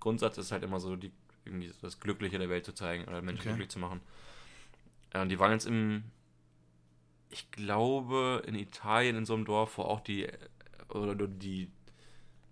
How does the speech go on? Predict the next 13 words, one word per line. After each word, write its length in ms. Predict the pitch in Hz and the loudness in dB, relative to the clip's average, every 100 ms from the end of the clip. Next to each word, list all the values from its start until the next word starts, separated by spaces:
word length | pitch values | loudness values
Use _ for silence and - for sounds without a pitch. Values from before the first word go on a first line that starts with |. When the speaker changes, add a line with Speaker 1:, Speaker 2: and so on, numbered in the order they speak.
| - | 0
Speaker 1:
Demografie 440 | 107 101 95 113 | 2 2 2 2
halt 220 | 101 - | 2 0
übelst 340 | - 113 101 - | -2 0 0 0
alt 220 | 95 95 | -2 -2
ist. 220 | 92 - | -4 -6
Und 160 | 85 92 | -8 -6
die 80 | 90 | 0
werden 180 | 98 98 | 4 4
Speaker 2:
Mhm. 40 | |
Speaker 1:
sehr, 160 | 98 98 | 6 6
sehr, 160 | 95 | 4
sehr 160 | 92 85 | 2 2
alt. 240 | 90 92 | 2 0